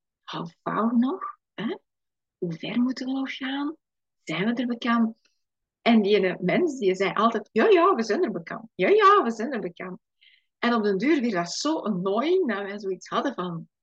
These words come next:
mm, je zegt dat al een uur, twee uur, drie uur, dat je, dat we er bijna zijn. Wanneer is bijna? In dit geval, wanneer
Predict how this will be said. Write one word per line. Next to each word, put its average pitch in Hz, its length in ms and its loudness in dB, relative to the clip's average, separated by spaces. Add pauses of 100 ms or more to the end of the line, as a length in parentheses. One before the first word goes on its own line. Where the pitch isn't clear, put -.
(260)
mm, 190 360 -2
je - 260 0
zegt 226 260 -4
dat 196 120 0
al 160 200 0
een 165 180 0
uur, 220 360 4
twee 233 320 4
uur, 170 280 2
drie 247 280 4
uur, 311 200 6
dat 226 180 0
je, 202 180 0
dat 175 140 0
we 170 80 -2
er 165 220 -4
bijna 185 540 0
zijn. 202 440 -2
Wanneer 220 500 0
is 165 280 -12
bijna? - 440 -12 (1500)
In 196 120 -2
dit 233 180 0
geval, 180 500 -2 (440)
wanneer 185 760 2